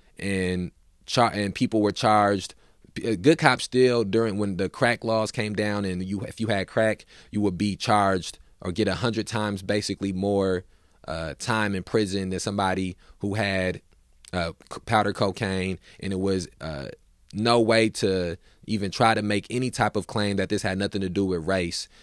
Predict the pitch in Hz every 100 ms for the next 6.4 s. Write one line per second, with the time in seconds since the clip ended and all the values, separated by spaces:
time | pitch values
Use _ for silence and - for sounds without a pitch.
0 | - - 58 80 87 120 113 120 165 139
1 | 117 - - 117 123 110 107 127 - 104
2 | 98 - 101 90 110 107 - 104 95 95
3 | 92 _ - 87 - 113 110 104 104 98
4 | 95 - _ - 87 90 95 92 - 104
5 | 90 110 - 101 95 - 101 - 98 -
6 | 107 95 90 85